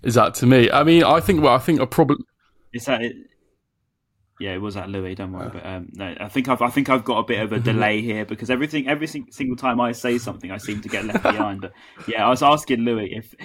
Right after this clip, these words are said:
Speaker 2: if he thinks we had enough chances to win the game because I, I don't know. I thought, I agree with you to a degree. I thought Mitoma,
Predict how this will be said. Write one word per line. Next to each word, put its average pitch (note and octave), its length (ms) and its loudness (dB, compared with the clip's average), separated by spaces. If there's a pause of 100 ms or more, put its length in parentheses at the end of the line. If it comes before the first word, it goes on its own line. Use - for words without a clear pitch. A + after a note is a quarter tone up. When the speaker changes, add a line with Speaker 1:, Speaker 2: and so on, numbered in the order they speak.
(180)
Speaker 2:
if D#3 120 0
he F#3 80 2
thinks D#3+ 280 -4
we D3 80 0
had C3+ 80 0
enough B2+ 240 0
chances A#2 340 -4
to A#2+ 100 -6
win A2+ 140 -2
the A2 60 -6
game A2 320 -2
because C#3+ 240 -8
I, D#3+ 140 -4
I F3+ 60 0
don't G#3 120 -4
know. F#3 120 2
I D3+ 100 6
thought, - 420 -2 (280)
I D#3+ 120 4
agree A3 260 0
with A3+ 140 0
you G3 80 -2
to F3+ 140 -4
a D#3+ 40 -2
degree. D3 240 -2
I A#2+ 60 2
thought F#3 200 0
Mitoma, E3+ 520 -4